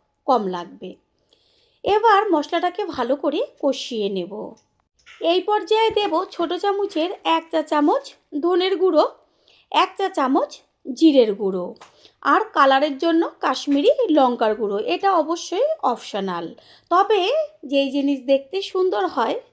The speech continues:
তার প্রতি খাওয়ার আকর্ষণটা কিন্তু বেড়েই যায়। ভালো করে সব কিছু মশলার সাথে নেড়েচেড়ে নেব। স্বাদের জন্য দেব পরিমাণ অনুযায়ী লবণ।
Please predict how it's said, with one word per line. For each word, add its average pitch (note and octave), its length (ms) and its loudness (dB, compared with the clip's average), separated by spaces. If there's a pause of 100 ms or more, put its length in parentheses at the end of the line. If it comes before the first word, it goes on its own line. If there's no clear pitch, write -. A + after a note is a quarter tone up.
তার C4+ 200 -2
প্রতি C4 260 -4 (120)
খাওয়ার C4+ 280 -4
আকর্ষণটা E4+ 600 -8
কিন্তু G4+ 360 -2 (420)
বেড়েই A3+ 500 2
যায়। F#3 320 -6 (760)
ভালো E4+ 280 2
করে G#4+ 220 -2
সব D#4+ 300 -2
কিছু E4 240 -4
মশলার C#4 420 -4
সাথে D4 220 -6 (100)
নেড়েচেড়ে C4+ 480 -2 (260)
নেব। A3 260 -2 (1500)
স্বাদের F4+ 540 0
জন্য G#4+ 280 2 (240)
দেব C4 200 4 (440)
পরিমাণ C4+ 420 0
অনুযায়ী B3 500 -4 (160)
লবণ। G3 440 0